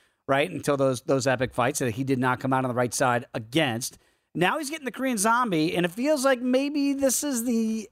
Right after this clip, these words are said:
end. I don't, you, I, I'm not in the business of retiring fighters, but it, it does have that feel to it that, you know, we're in Singapore. Max loves to fight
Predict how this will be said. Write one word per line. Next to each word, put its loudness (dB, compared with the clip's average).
end. 2
I 2
don't, -4
you, -8
I, 0
I'm 2
not 2
in 0
the -2
business 0
of -6
retiring -2
fighters, -12
but 2
it, -4
it -2
does 0
have -2
that -4
feel 0
to 0
it -4
that, 0
you 2
know, -2
we're -10
in 2
Singapore. 2
Max 0
loves 0
to 0
fight -2